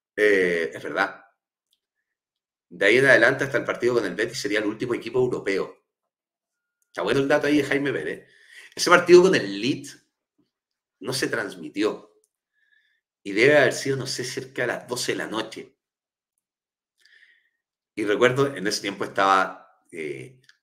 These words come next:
Terra. Terra era, era uno de los principales portales de internet que existía.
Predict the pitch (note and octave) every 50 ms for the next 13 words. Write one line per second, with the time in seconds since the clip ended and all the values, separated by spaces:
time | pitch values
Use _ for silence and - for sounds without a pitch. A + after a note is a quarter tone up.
0 | _ _ _ _ _ _ _ _ - C#3+ C#3+ B2 G2+ F2+ E2+ F2 F2 - - _
1 | _ A2+ A2+ A2+ A2+ A2+ A2+ A2 A2 G#2+ A2 G#2 G#2 G#2+ - - G#2 G#2 G2+ G#2
2 | G#2 G#2+ G#2 F#2+ F#2 - F#2+ F2+ - - - E2 F2+ A2 - - G2 - - -
3 | F#2 G2 G#2+ - - G2 F#2 F2+ - - E2+ D2 C#2 C2+ D2 E2 A2+ D3+ D3+ -
4 | - E3 - - - - - - - F2 D#2 D2+ - - _